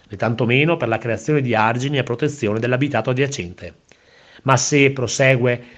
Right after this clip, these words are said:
"in base alla legge regionale undici del duemilauno e successivamente modificata nel duemiladiciotto, tutta la difesa del suolo della provincia di Belluno risulta di competenza esclusiva della provincia che, per finanziare ciò,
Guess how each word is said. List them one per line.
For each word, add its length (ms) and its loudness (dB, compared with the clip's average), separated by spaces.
"in 160 -2
base 300 6
alla 160 4
legge 260 4
regionale 380 2
undici 420 2
del 140 0
duemilauno 800 2
e 100 -8
successivamente 680 0
modificata 580 -2
nel 100 0
duemiladiciotto, 840 0
tutta 220 4
la 80 6
difesa 300 -2
del 140 0
suolo 320 6
della 160 4
provincia 340 -2
di 100 -2
Belluno 440 2
risulta 340 0
di 80 0
competenza 520 -4
esclusiva 400 0
della 160 0
provincia 560 0
che, 200 2
per 180 -8
finanziare 480 -2
ciò, 280 2